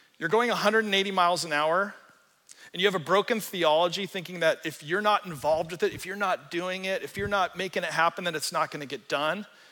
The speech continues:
Have you ever seen a car accident when someone's driving way too fast? It's never a good thing. But car accidents rarely happen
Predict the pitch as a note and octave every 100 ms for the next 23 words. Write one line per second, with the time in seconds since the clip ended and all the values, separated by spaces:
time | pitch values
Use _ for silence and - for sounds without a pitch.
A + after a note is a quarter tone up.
0 | - _ _ _ _ _ _ - E3 F#3
1 | G#3 - A#3 F#3+ - - E3+ F3+ F3+ -
2 | G3+ G3+ E3+ D3+ - F#3 D#3+ - F3 E3
3 | D#3 C#3 D3+ D#3+ - E3 - D3 E3 -
4 | - E3+ - - D#3 E3 F3+ D#3 C#3+ C#3+
5 | C3+ C3+ A#2+ - A#2 - - _ _ _
6 | _ _ _ _ _ _ _ _ _ _
7 | _ _ _ - F3+ - A3+ A#3+ - -
8 | E3+ - E3+ G#3+ G3 D#3 D3 - C#3+ C3